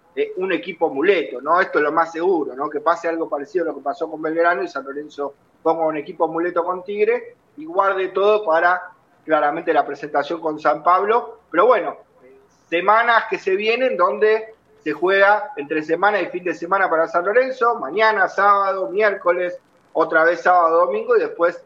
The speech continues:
otra vez por Copa el dos de, de agosto, eh, si Dios quiere, ¿no? Contra San Pablo. Para eso hay que conseguir, eh, claramente la clasificación en el día de mañana. Así que bueno,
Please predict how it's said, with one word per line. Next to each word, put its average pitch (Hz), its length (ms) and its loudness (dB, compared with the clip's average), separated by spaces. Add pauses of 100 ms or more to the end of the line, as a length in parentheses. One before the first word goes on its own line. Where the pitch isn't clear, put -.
(360)
otra 156 280 2
vez 165 160 2
por 165 180 0
Copa 170 300 2
el 156 80 -4
dos 160 160 2
de, 147 420 0
de 147 80 0
agosto, 165 680 0 (240)
eh, 127 120 -20 (100)
si 147 60 -20
Dios 156 160 -2
quiere, 151 320 2
¿no? 175 140 0
Contra 151 260 0
San 160 200 0
Pablo. 208 380 2 (300)
Para 170 300 4
eso 202 200 2
hay 208 80 2
que 160 140 -10
conseguir, 156 580 -4 (460)
eh, 123 120 -20
claramente 156 400 2
la 147 140 0
clasificación 147 680 -4
en 151 100 -2
el 147 40 -6
día 156 140 2
de 143 60 0
mañana. 143 380 -6
Así 185 180 -8
que 190 80 0
bueno, 190 280 2